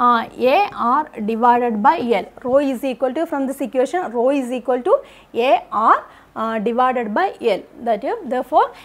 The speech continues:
uh, A is the area of cross section, the unit of, um, area, that is, uh, meter square, and then R is the resistance, unit of resistance is, uh, ohm, then length, uh, that is, uh, meter. Therefore,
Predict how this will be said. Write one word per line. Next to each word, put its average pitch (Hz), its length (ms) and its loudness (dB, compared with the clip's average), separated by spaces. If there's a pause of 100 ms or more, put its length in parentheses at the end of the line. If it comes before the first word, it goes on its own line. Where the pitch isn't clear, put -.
(140)
uh, 247 220 0
A 339 300 0
is 349 80 0
the 349 80 -2
area 302 360 4
of 339 140 -4
cross 277 240 0
section, 320 360 -2
the 285 100 -2
unit 285 340 -2
of, 359 240 0
um, 254 540 -2
area, 285 520 0
that 254 180 0
is, 453 200 2 (280)
uh, 240 220 0
meter 254 380 0
square, 254 640 0
and 233 220 -4
then 277 140 -2
R 262 260 0
is 302 140 -4
the 285 120 0
resistance, 269 640 -4
unit 254 300 -6
of 294 180 -4
resistance 254 520 -4
is, 381 220 -2
uh, 220 220 -8 (120)
ohm, 226 260 4 (360)
then 247 420 -2
length, 269 360 0
uh, 262 440 -2
that 240 180 0
is, 403 200 0
uh, 226 340 -6
meter. 240 420 -2 (260)
Therefore, 277 360 -4